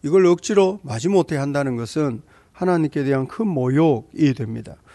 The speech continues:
왜냐하면 우리 하나님은 온 세상을 지으신 분이시고, 그래서 땅 깊은 곳이나 높은 산이나 바다나 온 세상 모든 것 하나님의 손길 하나 안 닿는 것이 없고,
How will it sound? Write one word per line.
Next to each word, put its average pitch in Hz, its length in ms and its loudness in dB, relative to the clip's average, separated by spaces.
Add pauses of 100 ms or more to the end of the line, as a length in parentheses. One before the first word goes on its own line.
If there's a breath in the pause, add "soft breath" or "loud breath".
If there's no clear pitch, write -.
(280 soft breath)
왜냐하면 143 440 2
우리 120 180 -2
하나님은 139 680 -2 (400 soft breath)
온 185 440 6
세상을 156 500 0
지으신 143 480 0
분이시고, 120 540 -10 (320 soft breath)
그래서 131 600 -4
땅 127 280 -6
깊은 135 420 -4
곳이나 127 540 -2
높은 139 420 -4
산이나 127 420 -4
바다나 127 480 -4
온 139 300 0
세상 139 480 -2 (460 soft breath)
모든 220 400 0
것 175 220 4 (220)
하나님의 190 480 2
손길 190 360 -2
하나 143 260 -2
안 120 160 -4
닿는 147 300 0
것이 135 220 -2
없고, 120 480 -4